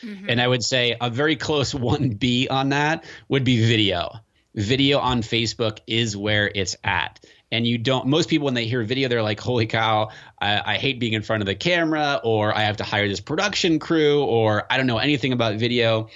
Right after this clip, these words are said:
Speaker 2: Grab your smartphone. They all have great cameras on them these days.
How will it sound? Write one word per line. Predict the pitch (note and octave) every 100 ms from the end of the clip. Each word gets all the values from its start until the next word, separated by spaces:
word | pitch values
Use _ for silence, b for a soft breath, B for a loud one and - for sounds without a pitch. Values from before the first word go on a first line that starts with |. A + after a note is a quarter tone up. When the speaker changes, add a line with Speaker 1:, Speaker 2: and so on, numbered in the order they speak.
| B B B
Speaker 2:
Grab | B2 A#2+ C3 D#3+ E3
your | E3+
smartphone. | - - B2+ A#2 G#2+ A#2+ A2+
They | A2+ A2
all | A2+ B2 B2
have | A#2+ A#2+ G2+
great | A2 A2 A2+ A#2+
cameras | A#2+ A2+ A#2 A2+
on | G#2+ G#2+
them | G#2+
these | G#2+ G#2 G2
days. | G#2 G2+ G#2 -